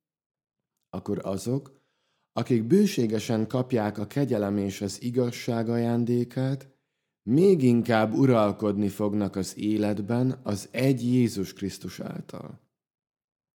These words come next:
Már most „Ahogyan egynek a vétkelet minden ember számára kárhozattá,” első Ádám, „úgy lett egynek az igazsága minden ember számára az élet megigazulásává.”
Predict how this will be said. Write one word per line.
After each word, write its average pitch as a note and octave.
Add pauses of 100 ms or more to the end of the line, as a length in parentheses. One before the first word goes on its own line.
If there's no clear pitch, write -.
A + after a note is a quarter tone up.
(440)
Már C#3
most A2+ (640)
„Ahogyan A#2
egynek E3
a G#2+
vétkelet G#2+
minden B2+
ember F#2+
számára F#2+
kárhozattá,” F#2 (560)
első F2+
Ádám, A2+ (680)
„úgy D3
lett D#3
egynek D#3
az B2
igazsága A2+
minden G#2+
ember A2
számára A#2
az -
élet B2
megigazulásává.” G2